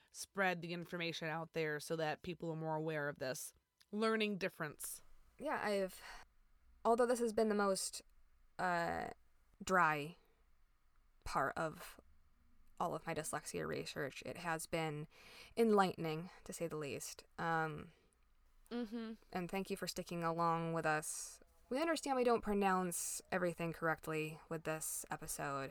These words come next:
Speaker 2: and
Speaker 1: We're not doctors.
Speaker 2: research is always changing, um, so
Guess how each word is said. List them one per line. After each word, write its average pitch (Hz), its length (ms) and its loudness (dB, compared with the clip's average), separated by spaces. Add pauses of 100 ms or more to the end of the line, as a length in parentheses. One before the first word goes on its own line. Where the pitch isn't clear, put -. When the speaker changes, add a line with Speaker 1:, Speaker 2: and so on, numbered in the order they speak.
(160)
Speaker 2:
and 147 300 -4
Speaker 1:
We're 226 60 2
not 240 240 6
doctors. 208 520 -2
Speaker 2:
research 165 380 -2
is 160 60 -4
always 156 240 -2
changing, 175 640 -2 (280)
um, - 340 -8 (800)
so - 440 -8